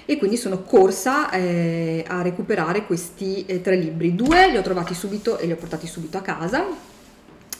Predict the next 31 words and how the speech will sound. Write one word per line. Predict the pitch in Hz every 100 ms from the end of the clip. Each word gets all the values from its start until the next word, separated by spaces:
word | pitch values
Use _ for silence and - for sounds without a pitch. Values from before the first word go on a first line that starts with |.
| -
e | 214 196 190
l'altro | 233 175 185 247 262
l'ho | 196 170
preso, | 208 185 170 165 -
eh, | 165 165 160 165 165 160
in | 180
un |
secondo | 175 175 185 175
momento | 185 190 175
perché | 170 160
l'ho |
dovuto | 175 175 170
prenotare, | 175 170 175 175 156
non | 156
ce | 170
l'avevano | 175 185 165
subito | 170 247 311
lì, | 311 208 -
e | 185
ovviamente | 190 240 156 165 233 - - -
quando | - 170
sono | 165 175
andata | 165 170 170
a | 185 165
recuperare | 160 190 190 214
quel | 285
libro | 156 - 180
ne | 175
ho |
preso | 165 156 151
anche | 156 - -